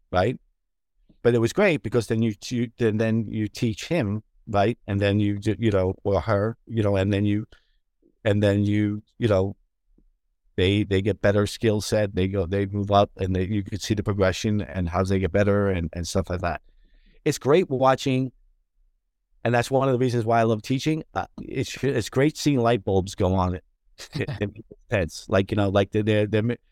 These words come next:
Speaker 1: so they've been sitting in dental school, and they're sitting in class, and then, like, all of a sudden, you tell them that they do something, you say, "Well, I would, this is, you, you need to do this," and then all of a sudden you say, "Well, they can see why," and then they do it, and they're like, "Oh my God, now I know why I learned this."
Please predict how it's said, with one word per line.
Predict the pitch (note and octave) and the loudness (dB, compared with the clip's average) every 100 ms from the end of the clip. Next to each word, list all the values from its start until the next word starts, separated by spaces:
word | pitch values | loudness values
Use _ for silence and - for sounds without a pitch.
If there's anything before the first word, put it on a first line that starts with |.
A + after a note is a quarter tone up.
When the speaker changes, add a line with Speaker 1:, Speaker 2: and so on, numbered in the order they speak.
| _ | _
Speaker 1:
so | - A#2 | -2 2
they've | A#2 A2+ | 4 2
been | G#2+ A#2 | 2 0
sitting | A2 C3+ C3 C3 | 0 -2 0 2
in | B2 | 2
dental | B2 B2+ | 2 0
school, | - B2+ A#2+ | -2 -2 0
and | A2+ | 0
they're | G2+ | 0
sitting | F2+ A#2+ A#2+ | -2 -2 0
in | A#2+ | -2
class, | A2 A#2 A#2 A#2 A2 G2+ | 0 2 2 2 -2 -2
and | G#2 | 0
then, | G#2 | 0
like, | G#2 G2 | 0 0
all | A2+ | -2
of | A2 | -2
a | |
sudden, | G2+ A#2+ A2+ A2 _ _ _ _ _ - | 0 0 0 -4 _ _ _ _ _ -8
you | G#2+ | -6
tell | - A#2 | 0 2
them | A#2 A#2 A2 | 4 4 2
that | G#2+ | 0
they | G#2 | 0
do | G#2+ A#2 | 0 0
something, | - A#2 A2+ | -2 -2 0
you | G#2+ | -2
say, | - A2 | 0 0
"Well, | A2 | 2
I | G#2 | 2
would, | A2+ - - A2 | 2 -2 -12 -6
this | A2 B2 | -6 -6
is, | G#2+ - _ | -10 -14 _
you, | A2+ G#2+ | -8 -4
you | G#2 | 0
need | A2 G#2 | 0 0
to | |
do | G2+ G#2 | 0 2
this," | A2+ G#2+ - | 4 2 2
and | G2 | 0
then | |
all | G2+ | 0
of | |
a | G2+ | -2
sudden | - G2+ | -2 -2
you | |
say, | F#2+ G#2 | -2 -2
"Well, | G2 A2 | -2 0
they | G#2 | 0
can | F#2+ | -2
see | G2 G2+ | -2 -2
why," | G#2 A2+ | 0 2
and | G#2 | 2
then | G2+ | 0
they | G2 | -2
do | F2+ C3 B2 | 0 2 2
it, | A2+ | 2
and | G#2+ | -2
they're | |
like, | F#2 - | -2 -2
"Oh | G#2+ | -2
my | A2 | -2
God, | G2+ G2 F#2 _ _ _ _ _ _ _ - | -2 -4 -6 _ _ _ _ _ _ _ -8
now | G#2+ G#2+ A2+ | -2 2 2
I | |
know | A2+ | 2
why | G2+ G2+ | 2 2
I | |
learned | G2+ G2+ G#2 | 2 -2 -2
this." | - - | -6 -10